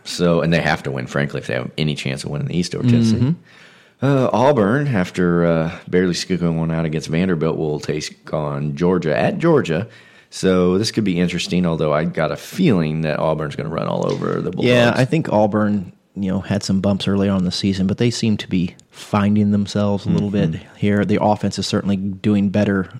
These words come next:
Speaker 2: now than it was at the beginning of the season. So, and Georgia's a hot mess. I can't believe Kentucky lost, but anyway.
Speaker 1: Yeah, so Paul,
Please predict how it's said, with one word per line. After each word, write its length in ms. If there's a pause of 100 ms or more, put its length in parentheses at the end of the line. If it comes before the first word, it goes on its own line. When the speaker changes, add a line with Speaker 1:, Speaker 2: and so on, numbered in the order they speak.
(180)
Speaker 2:
now 340
than 100
it 80
was 140
at 40
the 40
beginning 200
of 60
the 40
season. 240
So, 180 (800)
and 120
Georgia's 400
a 120 (120)
hot 300
mess. 340
I 40
can't 180
believe 160
Kentucky 480 (640)
lost, 460 (140)
but 160 (100)
anyway. 300 (180)
Speaker 1:
Yeah, 360
so 240
Paul, 380